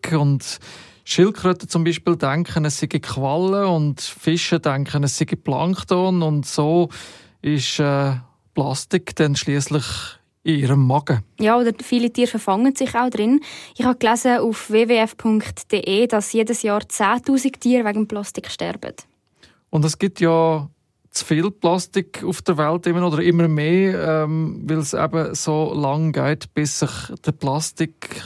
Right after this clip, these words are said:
Speaker 1: kann zersetzen kann.
Speaker 2: Ja, weil bis der Plastik ganz zersetzt ist,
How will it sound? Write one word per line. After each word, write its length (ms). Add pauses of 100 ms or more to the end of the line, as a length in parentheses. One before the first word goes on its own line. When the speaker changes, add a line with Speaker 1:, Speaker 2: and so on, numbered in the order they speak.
(120)
Speaker 1:
kann 200
zersetzen 960
kann. 120
Speaker 2:
Ja, 100
weil 120
bis 260
der 120
Plastik 440 (140)
ganz 400
zersetzt 500
ist, 180